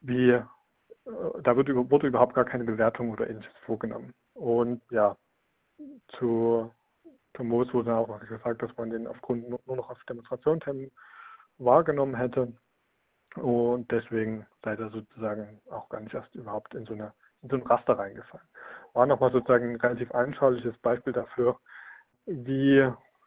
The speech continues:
ja, äh, nutzlos letzten Endes die Arbeit des Verfassungsschutzes ist oder dass es eine sehr teure Behörde ist mit einem sehr geringen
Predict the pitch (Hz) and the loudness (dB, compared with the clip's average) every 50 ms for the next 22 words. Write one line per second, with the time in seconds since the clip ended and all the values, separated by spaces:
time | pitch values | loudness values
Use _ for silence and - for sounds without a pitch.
0 | - 330 302 285 - - - - 175 185 135 120 120 120 117 113 - - - - | -20 -18 -14 -14 -12 -10 -10 -8 -6 -4 0 2 4 4 4 2 0 -4 -18 -20
1 | - _ _ - 240 156 120 117 117 113 117 135 165 - - - 151 143 - - | -20 _ _ -12 -10 -8 -6 -6 -6 -6 -4 -6 -6 -6 -6 -6 -6 -4 0 0
2 | 156 139 - - - 131 120 135 135 135 - - - 139 - - 131 127 - - | -2 -2 -2 -8 -6 -6 -4 -4 -4 -6 -8 -20 -20 -18 -10 -6 -6 -4 0 0
3 | 180 160 143 135 131 - - - - - - - - 143 - _ - 160 - - | 0 2 2 0 0 -2 -8 -4 -2 -2 -2 -2 -4 -16 -16 _ -18 -12 -6 -6
4 | - - - 170 135 160 165 160 - - - - - - - - - - - - | -6 -4 -4 -4 -4 -4 -6 -8 -8 -14 -18 -18 -16 -16 -16 -16 -16 -16 -6 -2
5 | - 123 123 127 120 120 123 - 123 120 - 127 117 123 123 120 120 123 117 113 | 0 2 4 6 6 6 4 2 0 -2 -4 -8 -6 -2 -2 0 0 0 -2 2
6 | - 135 135 135 123 120 113 123 131 127 131 131 131 127 127 120 - _ - 120 | 4 4 4 4 4 4 4 4 4 4 2 -2 -2 -4 -8 -10 -10 _ -8 -6
7 | 113 110 117 - _ _ - _ - _ _ _ _ - - 165 151 - 135 117 | -6 -6 -8 -10 _ _ -20 _ -20 _ _ _ _ -2 -2 0 4 4 4 4
8 | 131 123 123 123 123 120 117 117 | 4 4 0 0 -2 -2 -6 -8